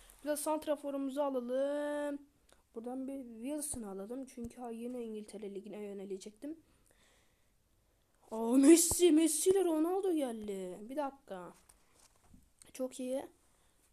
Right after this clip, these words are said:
<gasps> Modric geldi. Bir dakika. Ben direkt Modric alayım ya. Selçuk'ta vardı da ben direkt Modric alayım. Hem de Ronaldo ile çok iyi anlaşıyorlar. Bence böyle giderse İspanya yapacağız biz.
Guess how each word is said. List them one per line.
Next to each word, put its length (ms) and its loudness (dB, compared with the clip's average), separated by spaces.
<gasps> 840 -8
Modric 520 -2
geldi. 380 -6
Bir 60 -8
dakika. 480 -8
Ben 160 -4
direkt 200 -6
Modric 440 -8
alayım 280 -6
ya. 120 -14
Selçuk'ta 520 -10
vardı 260 -10
da 100 -10
ben 160 -10
direkt 220 -12
Modric 420 -10
alayım. 200 -6
Hem 140 -2
de 80 -2
Ronaldo 320 -2
ile 160 -2
çok 220 -8
iyi 80 -8
anlaşıyorlar. 480 -8
Bence 260 2
böyle 200 2
giderse 380 2
İspanya 360 -2
yapacağız 500 -6
biz. 260 -14